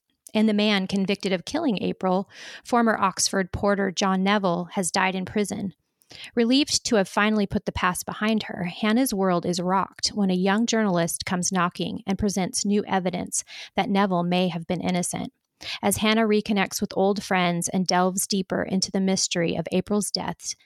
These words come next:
she realizes that the friends she thought she knew all have something to hide,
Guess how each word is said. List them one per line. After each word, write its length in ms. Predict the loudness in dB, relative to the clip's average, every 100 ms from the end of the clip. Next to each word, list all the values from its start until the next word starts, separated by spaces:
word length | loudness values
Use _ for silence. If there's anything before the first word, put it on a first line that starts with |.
| _
she 180 | -2 0
realizes 580 | 2 2 4 2 2 0
that 140 | 0
the 80 | 0
friends 320 | -2 0 0
she 180 | 0 -2
thought 240 | -2 -4 -2
she 180 | -2 0
knew 380 | 0 2 0 -2
all 200 | 0 0
have 200 | 0 -2
something 380 | -2 -4 -4 -4
to 80 | -4
hide, 420 | -4 -2 -4 -6